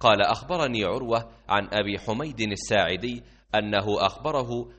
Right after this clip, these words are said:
أن رسول الله صلى الله عليه وسلم استعمل عاملاً، فجاء العامل حين فرغ من عمله فقال:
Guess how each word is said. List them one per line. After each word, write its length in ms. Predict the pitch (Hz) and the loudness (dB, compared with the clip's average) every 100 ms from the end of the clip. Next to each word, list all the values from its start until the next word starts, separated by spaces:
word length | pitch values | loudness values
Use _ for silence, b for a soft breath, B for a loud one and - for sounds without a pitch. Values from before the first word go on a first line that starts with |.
| B 110 | B -2
أن 180 | 113 | 0
رسول 400 | 123 127 185 180 | 0 0 -4 0
الله 400 | 123 104 127 123 | 0 2 -2 -2
صلى 320 | 113 113 107 98 | -6 -6 0 0
الله 420 | 87 113 110 101 | 2 0 2 4
عليه 400 | 101 98 95 101 | 4 2 -4 0
وسلم 540 | 98 92 165 127 101 | 0 0 -6 -4 -2
استعمل 600 | 92 - 156 127 107 101 | -4 -4 -6 -4 -2 0
عاملاً، 680 | 95 92 131 123 117 117 117 b b b | 2 2 0 -2 -2 -2 -4 b b b
فجاء 500 | - 113 175 190 - | -2 0 0 -2 2
العامل 640 | 107 85 120 127 117 107 101 | 2 2 0 0 -4 -4 -4
حين 320 | 107 95 95 | -4 -2 -2
فرغ 420 | 147 151 113 104 | -2 0 2 0
من 200 | 101 95 | 0 -4
عمله 560 | 110 139 104 101 101 92 | -4 -2 -4 -2 -4 0
فقال: 580 | 95 - 127 120 117 | 0 0 0 0 0